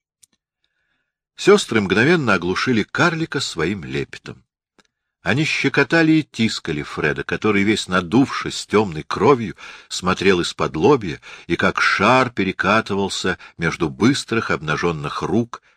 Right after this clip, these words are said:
дразнивших его. И когда Арабелла, играя, притянула его к себе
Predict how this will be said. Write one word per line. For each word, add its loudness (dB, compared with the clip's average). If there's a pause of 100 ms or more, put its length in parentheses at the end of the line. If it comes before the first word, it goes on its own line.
(180)
дразнивших -6
его. -8 (1120)
И -8
когда 2
Арабелла, 2
играя, 0
притянула -4
его 0
к -8
себе 2